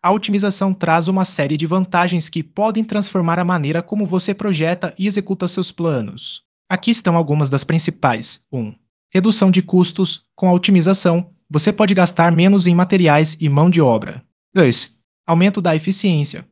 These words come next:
Projetos otimizados são mais rápidos e funcionais. Três, sustentabilidade.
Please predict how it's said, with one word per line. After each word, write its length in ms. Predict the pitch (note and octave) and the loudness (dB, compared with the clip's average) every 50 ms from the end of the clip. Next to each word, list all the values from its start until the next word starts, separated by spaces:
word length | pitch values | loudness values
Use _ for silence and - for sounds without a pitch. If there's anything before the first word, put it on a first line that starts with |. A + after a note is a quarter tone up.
| _ _ _ | _ _ _
Projetos 520 | - G3 G3 D#3+ D3 D#3+ F3+ - G3 E3+ | -2 0 2 2 2 2 0 0 0 0
otimizados 640 | F3+ F3+ - G#3+ G3+ F#3 D3 D3 D#3+ F3+ E3+ F#3 F3+ | 0 0 2 2 2 2 2 2 2 0 0 -2 -2
são 100 | - F#3 | -2 -2
mais 300 | D#3+ C3+ C3 D3+ F#3 - | -2 0 0 -2 -2 -2
rápidos 500 | - - F3 F3+ - E3+ D3+ D3 C#3 - - | -2 -2 -2 -2 -2 -4 -4 -4 -6 -6 -8
e 80 | D3+ | -8
funcionais. 920 | D3 - - F3+ F3+ F3+ - F#3+ F3+ E3+ C#3+ A#2 G#2 - - - - - _ _ _ _ _ _ _ | -8 -4 -2 -2 -2 0 -2 -2 -2 0 -2 -2 -4 -8 -10 -12 -12 -12 _ _ _ _ _ _ _
Três, 460 | - G#3+ F3+ C#3 B2 A#2 - - - _ _ _ _ _ | 2 4 4 4 4 2 -2 -6 -10 _ _ _ _ _
sustentabilidade. 1080 | - - G#3+ - - B3 G#3 - C#3+ C3+ C#3 D#3 E3+ C#3+ C#3+ C3 B2 A#2+ A#2+ C3+ C3+ | -10 -8 -6 -4 -4 -2 -2 -2 -2 -2 0 0 0 2 2 2 2 0 -2 -6 -10